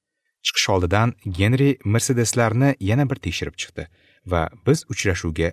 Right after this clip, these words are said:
yo'l oldik. Aka-ukalarga tegishli bo'lgan bino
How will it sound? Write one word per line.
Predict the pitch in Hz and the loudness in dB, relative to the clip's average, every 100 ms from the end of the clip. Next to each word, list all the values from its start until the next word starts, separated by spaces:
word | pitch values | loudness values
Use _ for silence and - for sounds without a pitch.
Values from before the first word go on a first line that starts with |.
| - | -6
yo'l | 85 82 | -6 -6
oldik. | 78 71 80 - _ _ _ _ _ _ - | -6 -10 -14 -18 _ _ _ _ _ _ -10
Aka-ukalarga | 101 151 185 196 175 156 180 | 0 2 4 4 4 4 2
tegishli | - 107 98 - | 2 0 2 2
bo'lgan | 143 107 90 98 85 | 2 2 2 2 0
bino | 82 82 139 | 0 2 4